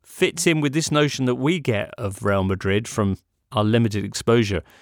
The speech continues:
in matches like these and against Chelsea, of them being a, a team that's not that great but has moments of extraordinary brilliance in them, and that's enough to,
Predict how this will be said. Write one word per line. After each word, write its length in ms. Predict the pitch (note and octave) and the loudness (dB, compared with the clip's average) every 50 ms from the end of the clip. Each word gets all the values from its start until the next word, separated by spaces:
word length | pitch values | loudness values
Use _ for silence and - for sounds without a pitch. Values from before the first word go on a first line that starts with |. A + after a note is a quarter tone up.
| _ _ _ | _ _ _
in 140 | - - F#2+ | -4 -2 0
matches 320 | G#2 G#2+ - - G#2 F#2 F2+ | 0 -2 -2 -6 -6 -4 -4
like 180 | F2+ F#2+ F2 F2+ | -4 -4 -4 -2
these 280 | G2 G2 G2 F#2+ F#2 | 0 0 2 0 0
and 100 | G2 E2+ | -2 -2
against 320 | F2 F2+ F#2+ G#2 A2 - - | -2 -2 -4 -4 -6 -6 -4
Chelsea, 380 | - B2 G#2 G#2+ A2 - - | 0 0 0 0 0 -2 -4
of 80 | G#2 G2+ | -2 0
them 140 | A#2 A#2 A#2+ | 0 0 2
being 180 | A#2+ B2+ A#2+ | 2 2 2
a, 80 | A#2+ A2+ - - - - - - - | 2 0 -2 -6 -20 -20 -20 -14 -10
a 80 | - B2 | -8 -8
team 400 | - - - E3 D#3 D3+ C#3+ C3+ | -4 -2 0 0 2 2 0 0
that's 340 | B2 B2+ - - - - - _ _ - | 0 -2 -2 -4 -8 -8 -10 _ _ -8
not 200 | C3 D3 - A#2+ | -6 -4 -2 -2
that 180 | D3 D3 C3+ | -2 -2 -2
great 320 | A#2+ - B2+ B2+ B2+ B2 - | -2 0 2 2 2 0 0
but 200 | - A#2 - - | -4 -4 -4 -2
has 320 | - C3 C3 B2+ - - - | -2 0 0 0 -2 -6 -8
moments 520 | - B2+ B2+ C#3+ C#3+ C#3 B2+ B2+ A#2 - | -6 -2 0 2 2 2 2 0 -2 -4
of 60 | B2 A#2 | -6 -8
extraordinary 720 | - - - - - - D#3 E3 D#3+ D#3 B2 A#2 G#2+ A2 | -6 -4 -6 -6 -4 -2 0 2 2 2 0 0 -2 0
brilliance 460 | G2+ A2 B2+ C3+ B2+ A2 - - - | 0 2 2 2 2 0 -2 -4 -6
in 80 | F2+ E2 | -6 -4
them, 160 | F2 G2+ G#2+ | -4 -4 -2
and 100 | A2 G#2+ | -2 -2
that's 220 | A#2+ - - - | -2 -2 -2 -2
enough 240 | B2+ A#2 A#2+ A#2+ - - | -2 0 0 -2 -2 -2
to, 180 | - B2+ A#2 | -2 -2 -2